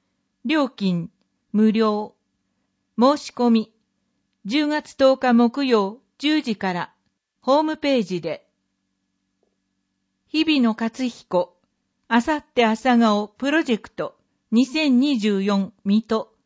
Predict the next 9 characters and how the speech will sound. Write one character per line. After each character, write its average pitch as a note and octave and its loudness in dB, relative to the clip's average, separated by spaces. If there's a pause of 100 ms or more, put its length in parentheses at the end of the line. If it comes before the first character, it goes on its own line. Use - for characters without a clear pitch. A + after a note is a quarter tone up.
(140)
収 D4+ -2
穫 D4+ -4
祭。 F3+ -8 (1300)
朝 C4+ 2
顔 C4 4
を A3+ 2
通 B3+ 2
し - -16
て、 G#3+ -8